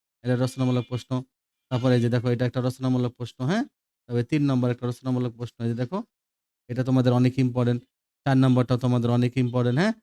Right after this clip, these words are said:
এই যে পাঁচ নম্বর তোমাদের অনেক ইম্পর্টেন্ট, ঠিক আছে? তাহলে ছয় নম্বরও তোমাদের অনেক ইম্পর্টেন্ট। তাহলে তোমরা এই ছয় নম্বরটা পড়বা। এই দেখো, এই যে সাত নম্বর তোমাদের অনেক ইম্পর্টেন্ট, হ্যাঁ? আর এই যে দেখো যে এক কথায় আর,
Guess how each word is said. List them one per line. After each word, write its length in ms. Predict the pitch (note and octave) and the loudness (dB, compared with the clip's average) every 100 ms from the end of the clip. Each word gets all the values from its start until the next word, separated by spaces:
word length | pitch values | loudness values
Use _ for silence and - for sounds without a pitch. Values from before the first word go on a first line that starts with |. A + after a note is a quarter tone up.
| _ _ A#2 | _ _ -4
এই 40 | |
যে 80 | A#2 | -2
পাঁচ 280 | - C#3+ - | 0 -2 0
নম্বর 180 | C3 B2 | 0 0
তোমাদের 360 | A#2+ B2 A#2 A#2+ | 0 0 0 2
অনেক 280 | B2 B2 | 0 0
ইম্পর্টেন্ট, 480 | B2+ A#2 A#2+ A#2+ B2 - _ - | -2 -2 0 0 -2 -10 _ 0
ঠিক 80 | F#3+ | 0
আছে? 240 | - C3 | 2 0
তাহলে 520 | - _ _ - A#2+ | 0 _ _ -4 -4
ছয় 220 | - C#3 | -2 0
নম্বরও 380 | C3+ B2 A#2+ A#2+ | 2 2 2 0
তোমাদের 340 | A#2 A#2+ A#2+ A#2+ | 0 -2 0 0
অনেক 260 | B2 B2 | 0 0
ইম্পর্টেন্ট। 500 | B2+ A#2+ B2 A#2+ A#2 - _ _ _ | -2 0 -2 0 -2 -8 _ _ _
তাহলে 120 | A2+ | -8
তোমরা 220 | A2 B2 B2 | -2 0 0
এই 60 | |
ছয় 160 | A#2+ C3 | 0 0
নম্বরটা 380 | B2+ A#2+ A#2 A#2 | 2 0 -2 -6
পড়বা। 280 | B2 A#2+ B2 - _ _ | -4 -6 -6 -14 _ _
এই 60 | A2+ | -8
দেখো, 160 | B2 | -2
এই 60 | C3+ | -2
যে 100 | A#2+ | -2
সাত 240 | - C#3 - | -4 -8 -2
নম্বর 220 | C3+ B2 | 0 0
তোমাদের 340 | A#2+ B2 B2 B2 | -2 -2 -2 -2
অনেক 240 | B2 B2 | -2 -2
ইম্পর্টেন্ট, 460 | B2+ B2 B2+ B2 B2+ | -4 -4 -4 -4 -4
হ্যাঁ? 220 | E3 A#3+ - _ _ _ _ | -4 -4 -6 _ _ _ _
আর 140 | A#2 | 0
এই 60 | B2 | 0
যে 60 | |
দেখো 300 | A#2+ C3+ G#3 C#4+ _ _ _ _ _ _ _ - | 0 -2 -2 -4 _ _ _ _ _ _ _ -4
যে 300 | B2 A#2 A2 - _ _ _ _ _ | 0 0 0 -8 _ _ _ _ _
এক 140 | E3 - | -4 0
কথায় 280 | D3+ C#3 | 0 2
আর, 120 | C3+ | 2